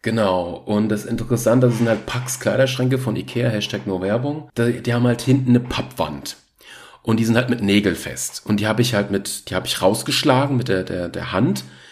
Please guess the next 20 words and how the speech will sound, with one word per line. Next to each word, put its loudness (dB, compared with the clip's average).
Dann 2
sind 4
halt 2
die 2
Nägel 4
stecken 2
geblieben 2
und -2
man 2
hat -2
halt -2
so 2
kaputte -4
Stellen 4
an -10
dieser -6
Rückwand -4
gehabt, -12
ja. -4
Ähm, 4